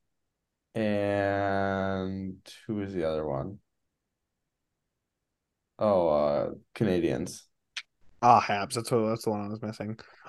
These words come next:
Speaker 2: I'm not throwing them in there, but I, I kinda get it. Um, Florida has no fans, so therefore they're kind of irrelevant in this
Speaker 1: I,
Speaker 2: situation.
Speaker 1: I like Phillies fans too.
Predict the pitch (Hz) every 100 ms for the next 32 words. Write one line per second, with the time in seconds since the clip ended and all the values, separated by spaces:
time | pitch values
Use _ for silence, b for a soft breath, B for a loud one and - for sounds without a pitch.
0 | - 175 170 165 143 131 117 110 110 110
1 | 110 117 113 120 117 - 113 113 110 110
2 | 101 - - _ _ _ _ _ _ _
3 | _ _ _ _ _ 123 120 117 117 120
4 | 117 B B B _ _ _ _ _ _
5 | _ _ _ _ _ _ _ _ _ _
6 | _ _ _ _ _ _ _ _ _ _
7 | _ _ - 120 117 123 117 110 104 117
8 | 120 120 117 123 127 - _ _ - -
9 | 67 - - 85 110 _ - 95 - -
10 | 90 90 104 131 127 127 - 120 - -
11 | 135 120 - 147 170 151 139 - 123 123
12 | 113 - 107 92 95 92 - 95 90 87